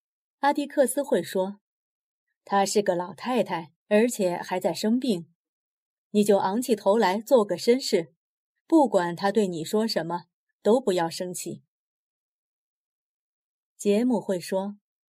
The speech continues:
，“她肯定病得不厉害，只是那么嚷嚷罢了。”当我们仨走进他家时，阿迪克斯会潇洒地摘下帽子，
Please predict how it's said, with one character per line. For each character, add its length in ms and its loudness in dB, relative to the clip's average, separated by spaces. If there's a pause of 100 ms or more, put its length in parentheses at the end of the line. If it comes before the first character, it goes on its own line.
(100)
，“她 160 -2
肯 300 -6
定 260 2
病 180 0
得 120 -2
不 180 -6
厉 180 0
害， 340 -4 (600)
只 220 0
是 280 0
那 100 0
么 120 2
嚷 240 -2
嚷 180 -2
罢 220 -2
了。” 200 -6 (1300)
当 300 0
我 140 2
们 160 -4
仨 300 -2 (120)
走 240 2
进 220 -2
他 220 -4
家 200 0
时， 340 -8 (460)
阿 160 2
迪 140 -2
克 240 -2
斯 240 -4
会 320 -2
潇 240 0
洒 260 -4
地 120 -6
摘 200 -2
下 180 -2
帽 280 0
子， 220 -6